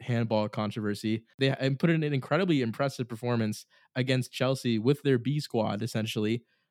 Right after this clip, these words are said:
uh, on Tuesday. And then two days later, they battered a team like they should have been battering them seven to two, ironically on the anniversary of their own seven two loss,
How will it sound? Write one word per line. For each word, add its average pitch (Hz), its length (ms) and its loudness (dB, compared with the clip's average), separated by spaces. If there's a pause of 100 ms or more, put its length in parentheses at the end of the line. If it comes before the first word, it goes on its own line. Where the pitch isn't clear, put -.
(120)
uh, 101 320 -2
on 110 160 -2
Tuesday. 113 640 -2 (320)
And 120 180 0
then 127 180 0
two 165 180 0
days 143 200 0
later, 127 380 2 (420)
they 123 160 2
battered 127 420 4
a 120 40 -4
team 123 340 0
like 117 200 -2
they 117 80 0
should 135 240 -2
have 123 120 2
been 107 300 -2 (220)
battering 110 560 0
them 110 200 -2
seven 131 380 2
to 113 80 0
two, 117 500 2 (320)
ironically 123 480 2
on 117 120 2
the 120 160 -2
anniversary 127 680 4
of 123 180 2
their 127 180 6
own 170 260 10
seven 120 380 2
two 120 280 -4
loss, 107 480 -2